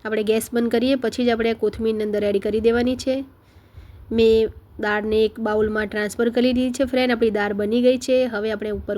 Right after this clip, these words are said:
કોથમીર એડ કરીને ગેસ બંધ કરી દઈશું. તો આપણી દાળ એકદમ સરસ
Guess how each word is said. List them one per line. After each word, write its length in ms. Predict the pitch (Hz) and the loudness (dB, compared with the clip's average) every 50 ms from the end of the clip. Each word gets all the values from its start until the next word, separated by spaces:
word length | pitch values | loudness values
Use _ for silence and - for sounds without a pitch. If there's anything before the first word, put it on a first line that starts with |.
| 196 - | -6 -4
કોથમીર 400 | 208 202 - - 220 214 208 208 | -6 -6 -6 -4 -4 -2 -2 -2
એડ 80 | 202 196 - | -2 -2 -2
કરીને 320 | 220 226 262 269 262 254 247 233 - | -2 0 0 2 2 0 0 0 -2
ગેસ 180 | 202 202 202 - - | -4 -4 -4 -4 -4
બંધ 180 | 208 208 208 202 - | -4 -4 -4 -4 -4
કરી 160 | 226 240 247 247 | -2 0 2 2
દઈશું. 320 | 262 262 262 - 269 269 269 269 - - - - - - - - | 2 0 0 -2 -2 -2 -2 -4 -8 -20 -20 -20 -20 -20 -14 -8
તો 100 | - 214 | -6 -2
આપણી 220 | 214 214 220 208 202 202 | 0 0 0 0 0 -2
દાળ 240 | 202 208 208 202 - 196 214 | -2 -2 -4 -6 -6 -6 -8
એકદમ 340 | - - - 233 247 254 240 - | -6 -2 0 0 0 0 0 0
સરસ 260 | 220 220 226 226 - | -2 -2 -2 -2 -4